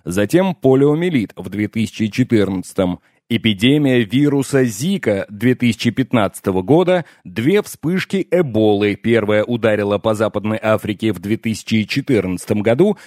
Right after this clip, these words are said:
а вторая случилась в восточном регионе Демократической Республики Конго в две тысячи восемнадцатом. И новая эпидемия коронавируса,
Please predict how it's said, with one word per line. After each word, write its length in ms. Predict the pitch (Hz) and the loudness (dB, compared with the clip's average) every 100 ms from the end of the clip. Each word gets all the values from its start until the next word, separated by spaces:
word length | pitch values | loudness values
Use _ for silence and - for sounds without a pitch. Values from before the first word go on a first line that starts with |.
| - | -6
а 120 | 104 | -6
вторая 340 | 95 156 208 180 | 0 0 2 0
случилась 560 | 147 139 180 185 156 | 0 0 2 2 2
в 100 | 123 113 | -2 0
восточном 600 | 131 - 175 - 147 135 | -2 0 -2 0 0 2
регионе 520 | 123 120 139 151 143 | 2 2 2 2 0
Демократической 1040 | 123 170 170 156 127 123 110 131 - 127 | 0 -2 -2 -2 -2 -2 -2 -4 0 0
Республики 640 | 123 120 - 131 127 131 165 | 0 -2 -2 -2 0 -2 -2
Конго 580 | - 202 175 110 90 - _ - | 0 2 2 0 -6 -12 _ -10
в 120 | 98 | -8
две 200 | 92 101 | -4 -2
тысячи 380 | 110 104 - 107 | -2 -4 -2 0
восемнадцатом. 1000 | 101 117 151 156 92 80 - 85 85 - _ _ _ | 0 0 0 0 0 -4 -8 -8 -8 -14 _ _ _
И 120 | 104 | 2
новая 420 | 175 220 190 175 | 6 6 4 0
эпидемия 760 | - 131 120 101 135 165 151 139 | -2 -4 -4 0 0 2 2 0
коронавируса, 1000 | - 120 117 110 101 139 120 110 62 52 | 0 0 0 0 2 2 0 -2 -8 -16